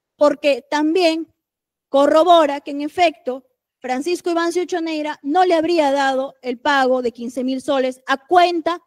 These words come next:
de la última factura que se encontraba pendiente de pago. Aquí el declarante nos está indicando que este pago nunca se llegó a efectuar.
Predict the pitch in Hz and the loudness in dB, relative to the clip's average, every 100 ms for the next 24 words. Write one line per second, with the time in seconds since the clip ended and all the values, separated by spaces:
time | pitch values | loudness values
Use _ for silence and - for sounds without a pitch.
0 | - 269 277 370 381 359 339 330 302 _ | -6 -2 2 2 0 -4 -6 -6 -10 _
1 | 392 359 262 269 _ _ - 294 285 277 | 0 2 0 -4 _ _ -8 -6 -4 -4
2 | 277 269 311 294 285 285 262 262 269 269 | -2 -2 0 0 0 0 -2 0 -4 -2
3 | 247 214 285 233 170 - _ _ _ _ | -2 -2 -2 -2 -4 -12 _ _ _ _
4 | _ - 214 302 320 320 269 269 294 302 | _ -16 -10 -4 0 0 -2 -8 -4 -2
5 | 330 302 262 277 - _ - 233 233 - | -2 -2 -4 -8 -10 _ -14 -10 -8 -6
6 | 277 285 285 285 277 269 277 311 320 339 | -6 -6 -6 -4 -4 -6 -4 0 0 0
7 | - 302 311 269 220 247 _ _ - 330 | -4 -4 -2 -4 -4 -8 _ _ -8 -4
8 | 415 311 - 247 247 262 - 226 - 180 | -2 -2 -2 0 2 2 0 -8 -4 -6
9 | - | -6